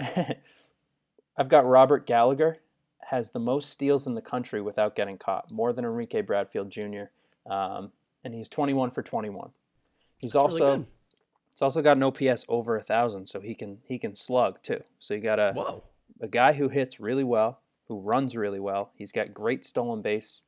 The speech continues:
Speaker 1: awareness. He reads pitchers really well. So Robert Gallagher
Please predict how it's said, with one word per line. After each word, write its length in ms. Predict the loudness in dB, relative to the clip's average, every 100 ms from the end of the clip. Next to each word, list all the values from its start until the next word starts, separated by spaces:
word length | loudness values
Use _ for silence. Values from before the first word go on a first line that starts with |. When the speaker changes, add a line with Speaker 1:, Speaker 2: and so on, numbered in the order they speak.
| _
Speaker 1:
awareness. 580 | -8 -4 -4 -6 -8 -12
He 80 | -14
reads 280 | -10 -10 -8
pitchers 380 | -8 -6 -8 -6
really 220 | -4 -2
well. 320 | 0 -2 -4 _ _
So 200 | -4 -2
Robert 400 | 4 4 2 0
Gallagher 500 | 0 0 0 -2 -4